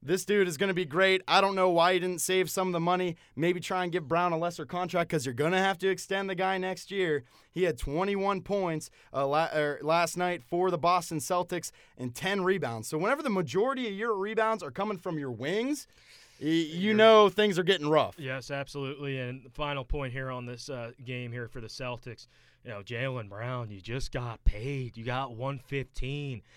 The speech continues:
Speaker 2: and you come out here opening night with the fresh haircut,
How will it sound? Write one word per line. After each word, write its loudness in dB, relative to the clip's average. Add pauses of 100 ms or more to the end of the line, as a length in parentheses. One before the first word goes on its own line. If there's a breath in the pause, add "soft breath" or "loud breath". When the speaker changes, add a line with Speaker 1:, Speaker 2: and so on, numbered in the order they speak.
(140 soft breath)
Speaker 2:
and -10
you -8
come -8
out -6
here -6
opening -6
night -6
with -12
the -8
fresh -8
haircut, -8